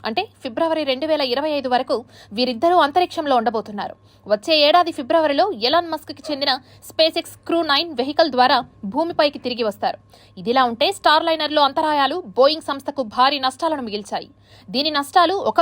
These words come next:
బిలియన్ డాలర్లకు మించి ఉన్నాయని సిఎన్బిసి నివేదించింది. నాసా వ్యోమగాముల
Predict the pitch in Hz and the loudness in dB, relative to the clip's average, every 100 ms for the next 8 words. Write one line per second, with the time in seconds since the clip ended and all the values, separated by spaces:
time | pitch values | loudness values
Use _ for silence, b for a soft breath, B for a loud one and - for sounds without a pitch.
0 | 320 320 320 233 247 311 302 294 269 269 | 0 -2 -2 4 4 4 -4 -6 -6 -10
1 | 285 254 240 247 254 240 - B B - | -8 -6 -2 -2 -4 -8 -14 B B -10
2 | 311 349 311 285 285 294 - 196 208 254 | -2 0 0 -6 -6 -12 -10 -8 -2 -2
3 | 214 208 214 - - _ _ 202 202 247 | -2 -10 -10 -14 -18 _ _ -8 0 2
4 | 262 294 247 262 294 285 277 | 2 -4 2 2 4 2 4